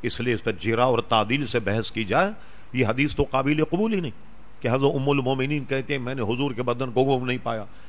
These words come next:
اب چونکہ حضرت ام المومنین ہماری بھی ماں ہے، اس اعتراض کو رفع کرنا یہ ہمارا کام ہے۔ اب سنیے، وہ بالکل سچ کہتی ہیں۔ وہ کیوں سچ کہتی ہیں؟ شیخ محقق شاہ عبدالحق محدث دہلوی رحمۃ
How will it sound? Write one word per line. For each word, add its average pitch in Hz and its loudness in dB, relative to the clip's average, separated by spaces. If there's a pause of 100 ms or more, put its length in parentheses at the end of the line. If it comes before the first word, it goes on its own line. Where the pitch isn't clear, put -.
(160)
اب 120 2
چونکہ 160 0
حضرت 139 0 (100)
ام 131 2
المومنین 131 2
ہماری 120 2
بھی 170 0
ماں 175 2
ہے، 185 -4 (460)
اس 143 -2
اعتراض 123 0
کو 127 0
رفع 107 2
کرنا 175 0 (400)
یہ 113 0
ہمارا 113 -2 (220)
کام 107 0
ہے۔ 101 -8 (180)
اب - 0
سنیے، 95 -4 (1080)
وہ 135 4
بالکل 120 0
سچ 131 -2
کہتی 101 -2
ہیں۔ 92 -10 (680)
وہ 113 0
کیوں 147 -2
سچ 160 0
کہتی 165 4
ہیں؟ 208 -6 (560)
شیخ 123 2
محقق 107 0 (100)
شاہ 156 0
عبدالحق 120 -2
محدث 107 -4
دہلوی 117 -2
رحمۃ 98 -6